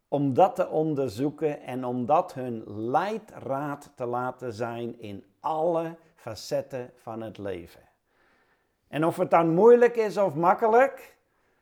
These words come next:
de ware discipel zal altijd kiezen voor de weg van Jezus. Want de ware discipel weet dat in Jezus verborgen zijn alle schatten van kennis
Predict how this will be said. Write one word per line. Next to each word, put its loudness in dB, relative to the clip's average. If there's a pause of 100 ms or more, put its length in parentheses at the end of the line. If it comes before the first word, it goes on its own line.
(260)
de -2
ware 2
discipel 0
zal -4
altijd -4
kiezen -4
voor -2
de -4
weg -6
van -10
Jezus. -10 (760)
Want -4
de 6
ware 10
discipel 2
weet 6
dat 2
in -2
Jezus -4 (320)
verborgen 0
zijn -2 (260)
alle 0
schatten -4 (220)
van -12
kennis -4